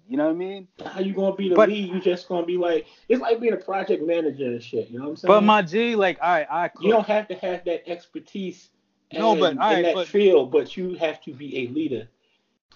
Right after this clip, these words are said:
Speaker 1: But I, I feel, I'm a leader anyway, though. Like,
Speaker 2: I
Speaker 1: that's
Speaker 2: know,
Speaker 1: who I
Speaker 2: me
Speaker 1: am,
Speaker 2: too.
Speaker 1: right? So if I'm a woman, if I'm with a woman who, who, who is a leader, like, she's gonna be a leader too.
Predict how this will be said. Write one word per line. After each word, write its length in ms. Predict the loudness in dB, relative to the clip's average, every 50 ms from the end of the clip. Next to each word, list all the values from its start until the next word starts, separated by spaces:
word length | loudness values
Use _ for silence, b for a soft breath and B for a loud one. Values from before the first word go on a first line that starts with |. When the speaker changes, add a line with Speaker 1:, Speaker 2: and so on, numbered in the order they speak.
| _ -8
Speaker 1:
But 160 | -6 -2 0
I, 140 | 0 2 4 2
I 60 | 2
feel, 140 | 2 2 2 4
I'm 140 | 4 6
a 40 | 6
leader 260 | 6 4 4 4 4 4
anyway, 420 | 4 4 4 6 6 6 6 6 4
though. 240 | 2 -2 -4 -8 -2 2
Like, 200 | 2 2 4 6
Speaker 2:
I 20 |
Speaker 1:
that's 180 | 4 4 4 2
Speaker 2:
know, 60 | -2
Speaker 1:
who 100 | -4 -2 -2
I 140 | -4 -4
Speaker 2:
me 100 | -2 -2
Speaker 1:
am, 140 | 0 2 2
Speaker 2:
too. 220 | 4 6 6 6 6
Speaker 1:
right? 280 | 4 2 0 -2 b b b b
So 200 | -6 -4 -2 0
if 120 | 0 0
I'm 140 | -2 -2 -4
a 60 | -4
woman, 380 | -6 -6 -6 -4 -4 -4 -6 -6 -8
if 140 | -8 -6 -6
I'm 160 | -6 -4 -4
with 120 | -4 -4 -4
a 60 | -6
woman 360 | -6 -8 -6 -6 -6 -8 -8 _
who, 300 | -8 -6 -6 -6 -8 -10 _
who, 260 | -4 -4 -4 -4 -6 -6
who 240 | -6 -6 -4 -6
is 80 | -6 -6
a 60 | -6
leader, 400 | -4 -2 -2 -2 0 -2 -2 -2
like, 320 | -2 -4 -4 -6 -8 _ _ _ _ _ _ _ -20 -20 _ _
she's 320 | -20 -10 -8 -6 -6 -6 -6
gonna 180 | -8 -6 -2
be 100 | 0 0
a 60 | 0
leader 260 | 0 -2 -2 -2 -4 -6
too. 440 | -6 -4 -2 -2 0 -2 -4 -6